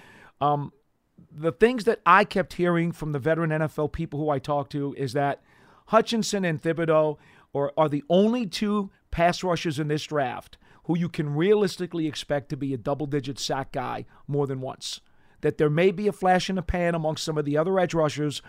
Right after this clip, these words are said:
but these are the two guys. And quite honestly, Joe Schoen, we'll get more into that later, just a brief comment about him. He said it was clear.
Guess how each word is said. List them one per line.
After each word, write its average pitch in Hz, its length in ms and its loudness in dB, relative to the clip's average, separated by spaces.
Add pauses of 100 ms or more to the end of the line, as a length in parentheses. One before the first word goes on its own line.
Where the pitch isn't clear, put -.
(260)
but 143 240 -4
these 208 340 2
are 226 60 -6
the 214 100 2
two 226 240 -2
guys. 160 520 4 (340)
And 151 400 0
quite 175 240 4
honestly, 180 640 0
Joe 151 220 0
Schoen, 175 340 -2
we'll 151 100 -2
get 151 160 -4
more 156 200 -2
into 151 180 -4
that 143 200 -2
later, 147 420 2 (200)
just 160 240 -4
a 165 40 -2
brief 156 280 -2
comment 170 400 0
about 143 280 0
him. 170 380 0 (320)
He 202 160 0
said 170 260 2
it 151 80 -2
was 151 120 -4
clear. 160 400 -4